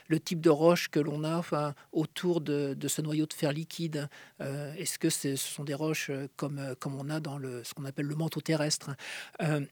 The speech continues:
Euh, <clears throat> donc on a de nombreuses interrogations sur le fonctionnement de Ganymède et son interaction avec les autres lunes de Jupiter et avec Jupiter, euh, elle-même. Donc, euh, Ganymède est un objet extrêmement intéressant et c'est pour ça que l'Agence spatiale européenne a décidé,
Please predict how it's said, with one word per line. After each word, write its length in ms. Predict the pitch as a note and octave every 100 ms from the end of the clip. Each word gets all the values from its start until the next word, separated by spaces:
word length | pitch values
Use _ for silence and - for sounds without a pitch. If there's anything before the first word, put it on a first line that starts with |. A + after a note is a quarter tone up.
| -
Euh, 80 | F3
<clears throat> 40 |
donc 200 | F3 G#3+
on 140 | G3 F#3
a 160 | G3
de 220 | E3 D#3
nombreuses 440 | D3+ F#3 G3 G3+ E3+
interrogations 680 | E3 F3 F3 E3+ D#3+ - G3+
sur 180 | -
le 80 | D3
fonctionnement 640 | C#3+ - A3 - G3 F#3 F#3
de 80 | E3
Ganymède 720 | D#3 D3 C#3+ F#3+ A3 E3+ D3
et 240 | - E3+ F3+
son 320 | - - D#3
interaction 720 | E3+ - D#3 C#3+ - F3+ G#3 - -
avec 420 | E3 D#3 D3+ -
les 220 | C#3+ C#3+
autres 260 | G#3 - F3
lunes 240 | F3 E3+
de 120 | C#3+
Jupiter 560 | C3+ C3+ D3+ - F#3+ G#3+
et 160 | E3+ D#3
avec 240 | D#3 D#3+
Jupiter, 540 | D3 C#3+ - E3 F3
euh, 240 | C#3+ C#3 B2
elle-même. 340 | F3+ C#3+ B2+ B2 - - - -
Donc, 320 | F3 F#3+ E3+
euh, 180 | D#3 D3+
Ganymède 460 | D#3+ F#3 F#3 G3+
est 140 | D3+ D#3
un 80 | D3+
objet 260 | D3 F3 -
extrêmement 580 | E3+ - - E3 E3+ D3
intéressant 560 | C#3+ C#3 C#3 - A#3
et 60 | D#3+
c'est 140 | -
pour 180 | D3 D3
ça 100 | F3+
que 60 | -
l'Agence 220 | D3 C#3+
spatiale 380 | - D#3 - D3+
européenne 500 | C#3 C#3+ D3 D#3 G3+
a 80 | D3
décidé, 500 | D3 - D#3 E3